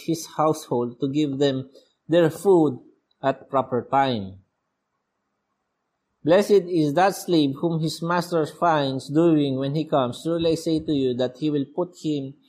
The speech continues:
in charge of all his possession." Now, eto ay tinu-, sinasabi ni Jesus sa kanyang servants or sa kanyang slave. Tapos yung house in church. So, naalagaan.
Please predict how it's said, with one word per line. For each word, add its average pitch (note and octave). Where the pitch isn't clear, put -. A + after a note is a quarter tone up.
in D#3
charge C3+
of C3
all B2+
his B2+
possession." G#2+
Now, F3
eto F#3+
ay E3
tinu-, D#3
sinasabi D3
ni B2+
Jesus C#3+
sa C3+
kanyang B2+
servants C#3
or B2+
sa -
kanyang B2+
slave. A#2+
Tapos C#3+
yung D#3+
house C#3+
in B2
church. -
So, -
naalagaan. A#2